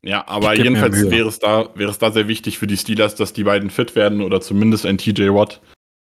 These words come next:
Speaker 1: Ähm, einfach aus dem Grund, weil das halt wirklich ein, ein Mittel ist, wie du gegen die Packers gewinnen kannst. Rodgers sah in Woche eins sehr unkomfortabel aus, gegen Druck.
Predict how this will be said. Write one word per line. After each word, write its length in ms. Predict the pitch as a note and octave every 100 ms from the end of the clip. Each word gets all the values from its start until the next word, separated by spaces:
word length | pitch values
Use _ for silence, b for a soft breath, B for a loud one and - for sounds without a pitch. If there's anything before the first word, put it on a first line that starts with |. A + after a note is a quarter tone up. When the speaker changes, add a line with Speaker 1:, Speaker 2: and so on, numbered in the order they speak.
| _ _ _ -
Speaker 1:
Ähm, 480 | F2+ F2+ F2+ F2+ - _ _ -
einfach 220 | G#2 A2
aus 140 | G2
dem 200 | - G#2+
Grund, 240 | F#2+ G2+ F#2+
weil 120 | F#2+
das 180 | G2 -
halt 340 | F#2 - -
wirklich 380 | G#2+ F#2+ - G2
ein, 280 | G2+ G2 F2
ein 40 |
Mittel 240 | G2+ G#2+ G#2
ist, 180 | F#2 G#2
wie 80 |
du 100 | G2+
gegen 220 | F#2+ G2 F#2+
die 80 |
Packers 360 | F#2 G2+ G2 F#2
gewinnen 300 | F#2+ F#2+ F#2+
kannst. 440 | - A2+ A#2 -
Rodgers 340 | G2+ F#2+ G2+ F#2
sah 120 | G2
in 120 | G2
Woche 180 | F#2+ -
eins 340 | - F#2+ F#2+
sehr 420 | G2+ F#2+ F#2 F#2+ -
unkomfortabel 720 | A2+ A2+ G2+ G2 G#2 G2 F#2+
aus, 360 | F#2 G2 -
gegen 280 | A2 G#2+ G#2+
Druck. 400 | G#2 G#2+ A2+ -